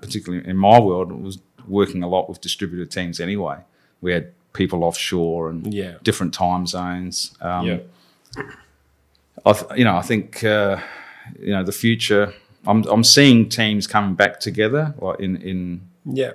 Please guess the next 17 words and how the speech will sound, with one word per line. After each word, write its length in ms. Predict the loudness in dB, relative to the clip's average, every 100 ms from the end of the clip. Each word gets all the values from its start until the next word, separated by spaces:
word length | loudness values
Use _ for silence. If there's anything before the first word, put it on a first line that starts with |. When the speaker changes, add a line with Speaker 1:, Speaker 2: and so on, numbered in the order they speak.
| -4
Speaker 1:
in, 300 | 0 2 2
uh, 400 | -2 -4 -6 -6
in 100 | -6 -4
an 80 | 0
office 300 | -2 -2 -4
environment, 580 | -2 4 4 6 2
and, 380 | 0 -2 -2 -6 -8
and 120 | -6
it's 200 | -4 -4
good 200 | -2 0
that 200 | 0 0
they 240 | -4 -4
come 220 | -6 -4 -4
to 100 | -6
some 180 | -6
agreements 540 | -6 -2 0 2 0 -4
about 340 | -6 -6 -8